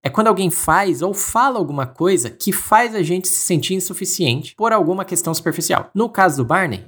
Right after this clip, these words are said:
a Shannon deixou claro que o trocou e o traiu por conta de dinheiro. Naquele momento, o Barney se tornou superficial e passou a se portar muito com dinheiro, porque assim ele se protegeria dessa rejeição.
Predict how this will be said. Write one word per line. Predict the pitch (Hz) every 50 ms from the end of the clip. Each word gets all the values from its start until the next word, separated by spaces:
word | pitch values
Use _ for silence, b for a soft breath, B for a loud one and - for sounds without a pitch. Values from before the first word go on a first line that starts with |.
| - _ -
a | 131
Shannon | 127 - - 180 180 185 185 175 175
deixou | 175 175 170 - - 196
claro | - - 170 123 113 117 143 190 - _ -
que | - 226 254
o | 254
trocou | 247 - 220 202 185 - - 180 190 220 247 175
e | 175 165 170
o | 175
traiu | 175 - - 165 147 135 165 180
por | 349 - - 277 - - -
conta | - 196 202 202 214
de | 185 202 196
dinheiro. | 302 311 294 113 101 -
Naquele | 156 185 208 202 - 214 214 220
momento, | 214 208 156 147 175 175 208
o | 196
Barney | 143 135 131 147 151 160 156
se | - - 160
tornou | - - 147 143 123 110 123 165
superficial | - - 143 120 - 113 - - 107 - - 147 104 117 185 - -
e | 254 226
passou | 226 - 175 - - - 123 110 120 160 - - -
a | - 196
se | - 208
portar | - 196 196 190 - - 120 151 - -
muito | 254 208 156 123 127 127 - 220
com | - - 233
dinheiro, | 220 254 262 247 156 95 -
porque | - 165 - - 101
assim | 113 - - - 110 120 165 - -
ele | 156 156
se | - - 185
protegeria | - - - 170 156 - 143 139 123 151 160 156 151 190 247 240
dessa | 165 135 123 - 120
rejeição. | 107 113 110 113 104 - - 87 -